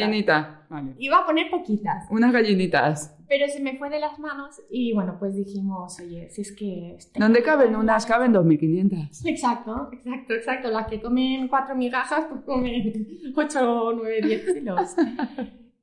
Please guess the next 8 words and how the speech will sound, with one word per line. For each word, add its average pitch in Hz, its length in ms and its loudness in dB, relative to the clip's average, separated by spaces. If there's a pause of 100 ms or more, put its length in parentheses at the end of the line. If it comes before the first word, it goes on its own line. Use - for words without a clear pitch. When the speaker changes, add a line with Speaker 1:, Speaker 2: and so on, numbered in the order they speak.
Speaker 2:
Y, 214 920 -2
y 214 100 -4
bueno, 190 300 -2
pues 185 180 -10
ahora 180 300 -10
estamos 190 340 -8
súper 202 300 -4
felices 240 720 -4